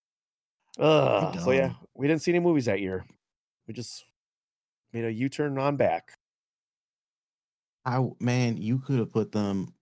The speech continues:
Speaker 2: on, like, nineteen different shuttle buses back to Salt Lake City and paid, like, twenty bucks, and they'd have been aight.
Speaker 1: Yeah.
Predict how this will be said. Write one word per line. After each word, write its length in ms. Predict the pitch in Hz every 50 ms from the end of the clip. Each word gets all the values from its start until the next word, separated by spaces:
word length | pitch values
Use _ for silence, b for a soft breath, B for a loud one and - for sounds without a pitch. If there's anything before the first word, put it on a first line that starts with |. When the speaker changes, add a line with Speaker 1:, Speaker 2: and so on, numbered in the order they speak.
| _ _
Speaker 2:
on, 340 | - 95 95 90 90 90 90
like, 240 | 87 85 85 85 - _
nineteen 580 | 82 82 87 104 113 120 117 - 120 113 113 107
different 320 | 98 104 104 - 110 104 -
shuttle 260 | - 104 98 92 90
buses 420 | 87 92 87 - - - 85 85
back 220 | 87 92 90 - -
to 80 | -
Salt 240 | - - 90 85 76
Lake 160 | 92 98 87 -
City 420 | - - 90 78 69 - 127 - _ _ _ _ _ _ _ _ _ _ _ _ _ _ _ _ _ _ _ _ _ _ _ _ _ _
and 420 | - 92 90 82 82 85 82 - - - _ _ _ _ _ _ _ _ _ _
paid, 220 | - 110 98 92
like, 220 | 90 85 82 - -
twenty 240 | - - 95 107 117
bucks, 500 | 104 101 101 92 87 - - - - - -
and 120 | 98 87
they'd 120 | 87 87 90
have 80 | 90
been 100 | 87 92
aight. 380 | 92 90 92 87 87 76 - - _ _ _ _ _ _ _ _ _ _ _ _ _ _ - -
Speaker 1:
Yeah. 220 | 104 87 76 -